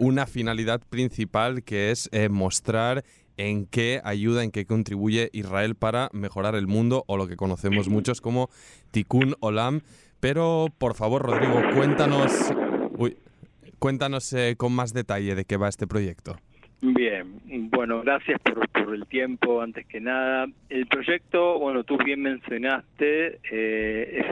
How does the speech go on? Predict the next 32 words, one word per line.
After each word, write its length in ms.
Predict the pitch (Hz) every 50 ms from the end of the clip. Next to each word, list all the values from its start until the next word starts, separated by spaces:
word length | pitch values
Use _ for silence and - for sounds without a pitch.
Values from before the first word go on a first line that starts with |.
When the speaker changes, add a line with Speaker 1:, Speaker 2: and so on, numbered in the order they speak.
| - - - - 120
Speaker 2:
es 160 | 120 113 110 -
parte 360 | 127 127 127 131 - - 127
de 40 | 117
un 80 | 117
proyecto 680 | 113 113 - - 127 117 113 _ - 131 120 120 117 107
de 440 | 104 104 101 98 101 101 101 113 - 58 - - - - - - - - - - 277
nuestras 560 | 269 113 110 110 110 - - - 110 - - -
charlas, 500 | - 131 120 123 127 123 120 117 110 107 - -
eh, 200 | 117 107 107 117 -
online, 640 | - 131 123 120 117 117 117 123 127 131 135 147 143
para, 340 | - 120 107 107 107 101 - - - - - - - -
en 140 | - 113 117
esta 180 | 113 - - 120
ocasión 340 | - 120 - - 127 123 117
para 220 | - 120 113 107
Jodesh 400 | - - 123 120 120 120 113 -
Elul. 560 | - 123 107 110 113 117 123 127 143 180 202 - - - - - - - - - - - - - - - - -
Al, 440 | - 127 131 135 131 127 127 135 -
es 120 | 160 - 196
un 140 | 196 185 -
ciclo, 320 | - 185 165 160 175 170 -
se 120 | - 147
trata 240 | - 165 170 - 185
de 60 | 175
un 180 | 165 156 156 139 - -
ciclo 280 | 160 - - 170 160
de 100 | 139 131
cuatro 400 | - - 147 135 139 - 139 120
charlas, 640 | - - 151 147 147 143 147 151 156 170 196 208 - - - -
al 180 | 123 120 113
cual 260 | - 147 143 151 156 -
titulamos 680 | 151 139 - 120 120 135 143 143 143 139 139 143 139